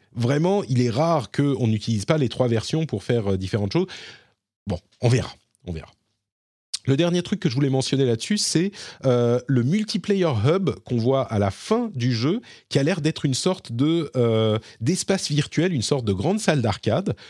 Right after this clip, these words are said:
Euh, je me demande si ça sera pas le personnage customisé, justement, euh, qu'on aura créé pour le mode, euh, Street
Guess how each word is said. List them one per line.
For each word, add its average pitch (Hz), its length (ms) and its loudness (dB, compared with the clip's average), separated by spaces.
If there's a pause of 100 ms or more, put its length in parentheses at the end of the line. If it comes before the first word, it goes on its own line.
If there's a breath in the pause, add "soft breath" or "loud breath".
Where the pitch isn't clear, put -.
(220 loud breath)
Euh, 107 260 2
je 101 120 -4
me 101 100 2
demande 185 260 0
si - 260 -2
ça - 140 -2
sera - 160 -2
pas 131 140 0
le 107 100 0
personnage 120 540 0
customisé, 123 600 0
justement, 110 640 0
euh, 92 240 0
qu'on 98 220 -2
aura 101 200 2
créé 120 420 0 (240 loud breath)
pour 107 160 2
le 104 100 2
mode, 107 300 0
euh, 95 160 2
Street - 260 -4